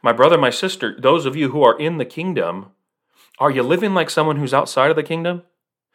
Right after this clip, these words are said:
We need to maintain the greatest and first commandment. We need to be eager to restore it to its proper place when we fail to keep it in its first place. Let us pray.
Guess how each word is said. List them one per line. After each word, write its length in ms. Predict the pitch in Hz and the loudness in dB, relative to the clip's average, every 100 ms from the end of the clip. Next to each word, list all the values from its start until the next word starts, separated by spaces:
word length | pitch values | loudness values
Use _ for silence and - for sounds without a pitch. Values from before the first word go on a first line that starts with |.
| - - | -20 -4
We 300 | 139 208 226 | 0 2 2
need 340 | 180 190 190 | 2 0 0
to 140 | 196 156 | -4 -2
maintain 760 | 156 160 143 156 160 107 - - _ - | -2 -2 -6 -6 -4 -4 -8 -20 _ -8
the 100 | 120 | -6
greatest 580 | - 127 175 185 180 - | -2 -2 0 -2 -4 -6
and 160 | 120 | -6
first 380 | 104 135 160 156 | -6 -4 -4 -4
commandment. 460 | - 123 120 117 - - - | -10 -6 -6 -6 -10 -16 -4
We 140 | 160 | 0
need 80 | 208 | 0
to 60 | |
be 280 | 185 170 147 _ - | 0 -2 -8 _ -4
eager 540 | 208 196 170 104 - _ _ | 0 2 4 2 -2 _ _
to 140 | - | -4
restore 500 | 160 156 - 190 220 | 0 0 0 0 2
it 220 | 165 - - _ _ | 0 -2 -16 _ _
to 120 | 165 | -4
its 100 | 147 | -4
proper 280 | - 170 190 | 0 2 2
place 280 | - 175 - | 0 -2 0
when 140 | 165 | 0
we 100 | 208 | 0
fail 280 | 208 208 226 | 0 -2 -2
to 80 | 220 | -6
keep 280 | - 123 - | -6 -8 -6
it 120 | 98 | -10
in 120 | 127 107 | -6 -8
its 120 | - | -6
first 260 | 104 92 | -8 -10
place. 480 | - 85 - - - _ _ _ _ _ _ _ _ _ _ _ _ _ _ _ _ _ _ _ _ _ _ _ _ _ _ _ _ _ - _ _ _ _ _ - | -8 -10 -8 -12 -12 _ _ _ _ _ _ _ _ _ _ _ _ _ _ _ _ _ _ _ _ _ _ _ _ _ _ _ _ _ -20 _ _ _ _ _ -4
Let 100 | 113 | -4
us 80 | - | -2
pray. 280 | 92 82 | -4 -4